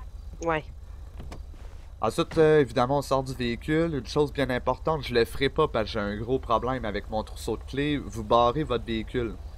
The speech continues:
Speaker 2: À chaque fois que vous sortez sur une intervention, que ce soit un traffic stop ou une autre intervention, vous barrez votre véhicule.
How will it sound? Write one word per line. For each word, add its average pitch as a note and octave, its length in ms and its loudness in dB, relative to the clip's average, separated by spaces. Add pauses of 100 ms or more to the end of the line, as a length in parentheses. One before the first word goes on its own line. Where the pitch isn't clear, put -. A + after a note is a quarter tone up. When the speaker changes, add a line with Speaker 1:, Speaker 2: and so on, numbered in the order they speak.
(380)
Speaker 2:
À G#2+ 100 2
chaque D3+ 240 0
fois E3+ 160 6
que C3+ 60 -2
vous C#3 60 -6
sortez A#2+ 340 -2
sur A#2 180 -2
une A2 100 0
intervention, A2 600 -2
que - 60 -8
ce G#2+ 100 -4
soit A2+ 160 -4
un A2 60 -4
traffic G2+ 360 -4
stop - 320 -2
ou G2 80 -6
une F#2 100 -4
autre A2+ 200 -2
intervention, G2 680 -2
vous G2+ 160 -8
barrez A2+ 380 6
votre A2 200 -2
véhicule. B2 360 -2